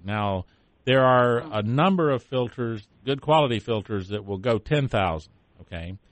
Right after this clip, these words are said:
So I would not, uh, find it necessary to change a filter at five thousand unless it's one of the very inexpensive paper element filters, and I wouldn't wanna use that filter anyway. Uh, like I was telling the gentleman before, if you buy,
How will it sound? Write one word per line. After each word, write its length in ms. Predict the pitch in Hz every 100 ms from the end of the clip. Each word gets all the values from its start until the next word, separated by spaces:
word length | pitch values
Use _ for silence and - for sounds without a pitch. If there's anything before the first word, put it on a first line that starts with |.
| _ _ _ _
So 600 | - 117 113 107 104 98 _ _ _ -
I 180 | 127
would 220 | 165 160 139
not, 340 | 143 139 135 _ _
uh, 480 | 110 110 107 101 101 95
find 240 | 117 120 113
it 80 |
necessary 520 | 101 113 - 104 117 104
to 80 |
change 580 | 95 - 113 113 113 101 -
a 80 | 95
filter 320 | 120 110 113
at 80 | 98
five 300 | 113 110 95
thousand 500 | 110 107 104 104 104
unless 420 | 87 92 110 -
it's 240 | 101 -
one 240 | - 101 107
of 160 | 98
the 120 | 98 90
very 540 | 87 110 113 113 107
inexpensive 880 | 87 107 107 - - 110 95 110 104 - _ _ _ _ _ _ -
paper 380 | 127 120 120 107
element 400 | 110 107 104 - -
filters, 440 | 110 95 90 -
and 80 | 92
I 80 | 101
wouldn't 200 | 107 107
wanna 120 | 107
use 220 | 107 101
that 180 | 110 95
filter 380 | - 113 98 95
anyway. 440 | 107 98 69 67 _ _ _ _ _ _ -
Uh, 60 |
like 200 | 104 113
I 80 | 123
was 140 | 117 -
telling 280 | 123 120
the 80 | 113
gentleman 400 | 95 120 117 110
before, 560 | 104 - 135 123 110 98
if 240 | 120 -
you 160 | 107 104
buy, 680 | 95 107 113 117 117 110